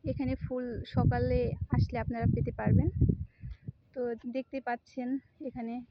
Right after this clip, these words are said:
সব ধানের চারা লাগানো আছে। ধানের, ধানের চারাগুলো এখনও বড় হয়নি, ছোট ছোটই আছে। এগুলোতে সব পাউস ফেলা হয়েছে, যেগুলো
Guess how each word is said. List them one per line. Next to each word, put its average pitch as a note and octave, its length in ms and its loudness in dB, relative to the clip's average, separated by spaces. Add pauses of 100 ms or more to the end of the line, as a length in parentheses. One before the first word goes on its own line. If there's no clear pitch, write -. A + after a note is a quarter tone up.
সব A#3+ 160 -2 (160)
ধানের A#3+ 320 -4
চারা A3 260 -2
লাগানো G#3+ 260 -6 (100)
আছে। A3 200 -10 (1300)
ধানের, B3 340 4
ধানের B3 300 0
চারাগুলো B3 440 0
এখনও B3+ 200 -4 (100)
বড় A#3 120 0 (100)
হয়নি, B3 260 -2 (640)
ছোট - 140 -4 (120)
ছোটই C4+ 360 0
আছে। - 180 -8 (1700)
এগুলোতে C#4 320 0 (100)
সব C#4 120 0 (180)
পাউস B3 300 0 (1120)
ফেলা A#3+ 220 0 (100)
হয়েছে, - 320 6 (1600)
যেগুলো B3+ 300 2